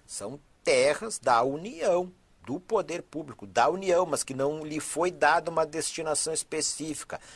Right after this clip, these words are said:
Vai ser uma reserva indígena, vai ser uma unidade de conservação da natureza. Nós vamos ter aqui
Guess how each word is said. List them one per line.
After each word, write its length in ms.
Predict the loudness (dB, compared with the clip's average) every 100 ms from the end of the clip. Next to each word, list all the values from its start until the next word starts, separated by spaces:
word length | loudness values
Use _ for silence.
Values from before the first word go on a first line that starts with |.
| -20 -4
Vai 200 | 2 2
ser 200 | 4 2
uma 180 | 2 0
reserva 580 | -2 -4 0 0 0 -6
indígena, 600 | -10 -10 -10 -10 -12 -18 -20 -20 -2
vai 180 | 0
ser 220 | 2 0 -2
uma 140 | -4
unidade 480 | -6 -4 0 0 -2
de 80 | -8
conservação 760 | -8 -6 -6 -2 -2 -2 -4
da 140 | -2 0
natureza. 720 | -2 -4 -8 -4 -2 -2 -6 -20 -20
Nós 240 | -8 -4 -4
vamos 360 | -4 -4 -4
ter 240 | -4 0 0
aqui 480 | 0 -4 -8 -6